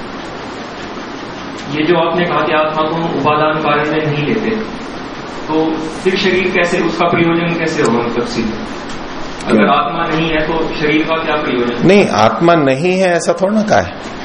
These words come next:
Speaker 1: तो फिर संघात
Speaker 2: बात सुनो, बात सुनो, संघात का मतलब अनेक चीजें मिलकर के जो बना है,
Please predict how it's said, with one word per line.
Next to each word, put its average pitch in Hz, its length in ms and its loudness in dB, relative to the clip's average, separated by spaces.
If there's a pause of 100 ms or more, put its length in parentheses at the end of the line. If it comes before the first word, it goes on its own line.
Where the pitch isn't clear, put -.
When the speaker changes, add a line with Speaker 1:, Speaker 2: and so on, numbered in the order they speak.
Speaker 1:
तो 156 80 -2
फिर 175 460 2 (220)
संघात 156 240 0
Speaker 2:
बात 165 200 6
सुनो, 127 280 2 (120)
बात 143 220 6
सुनो, 113 320 2 (1300)
संघात 151 520 4
का 202 140 6
मतलब 170 400 2
अनेक 170 360 2
चीजें 175 300 2
मिलकर 165 420 4
के 175 160 0
जो 160 140 4
बना 117 200 2
है, 101 180 -4